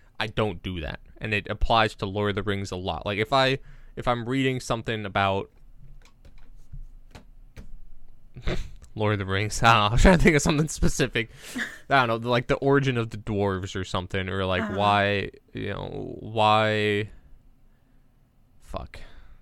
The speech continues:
Speaker 1: Why don't they just throw the ring into the ocean? And I get a
Speaker 2: Mm-hmm.
Speaker 1: decent, I get some sort of in-universe, you know,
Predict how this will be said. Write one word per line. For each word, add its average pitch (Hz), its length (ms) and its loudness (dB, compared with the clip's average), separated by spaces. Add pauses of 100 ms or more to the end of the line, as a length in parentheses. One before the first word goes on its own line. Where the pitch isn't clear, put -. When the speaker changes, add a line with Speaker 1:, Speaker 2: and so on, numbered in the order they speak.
(560)
Speaker 1:
Why 98 680 2 (260)
don't 95 220 -2
they 95 140 0
just - 360 -8
throw 98 340 0
the 101 120 -4
ring 95 400 -2
into 95 300 -6
the 90 280 -2
ocean? 92 420 -8 (760)
And 92 160 -6
I 92 200 2
get 107 340 0
a 107 80 -2
Speaker 2:
Mm-hmm. 101 100 -6 (100)
Speaker 1:
decent, 120 480 -4 (360)
I 104 80 -2
get 110 280 0 (440)
some 135 320 0
sort 117 260 0
of 107 200 -2
in-universe, 107 1000 -2 (1300)
you 113 100 -8
know, 90 220 -6